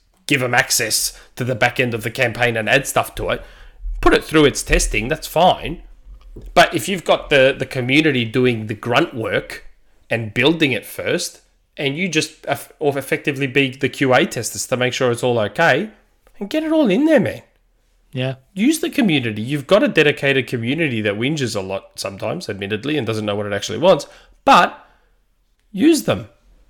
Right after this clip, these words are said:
Speaker 1: Like, you've got them there. There's just so
Speaker 2: I,
Speaker 1: much
Speaker 2: I hope that,
Speaker 1: potential.
Speaker 2: I hope that they realise that and really, really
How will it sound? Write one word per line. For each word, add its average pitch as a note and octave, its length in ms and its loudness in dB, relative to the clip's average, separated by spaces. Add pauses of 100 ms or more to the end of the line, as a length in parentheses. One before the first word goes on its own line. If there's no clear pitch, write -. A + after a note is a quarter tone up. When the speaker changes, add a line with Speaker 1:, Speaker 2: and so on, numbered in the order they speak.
Speaker 1:
Like, F#3 340 0 (800)
you've F3+ 200 -4
got G#3+ 220 2
them A3+ 200 4
there. F2 280 -4 (440)
There's D#3 140 -4
just - 200 -4
so F3+ 140 2
Speaker 2:
I, G3+ 100 2
Speaker 1:
much G3+ 160 -2
Speaker 2:
I F#3 100 -6
hope E3 40 -8
that, F#3 80 -4
Speaker 1:
potential. C#3+ 480 -6 (340)
Speaker 2:
I - 100 8
hope D#3 220 0
that D3 100 -8
they C3 200 -2
realise A2+ 440 -6
that A2+ 180 -12
and A2+ 180 -12
really, A2 400 -10
really A#2+ 540 -6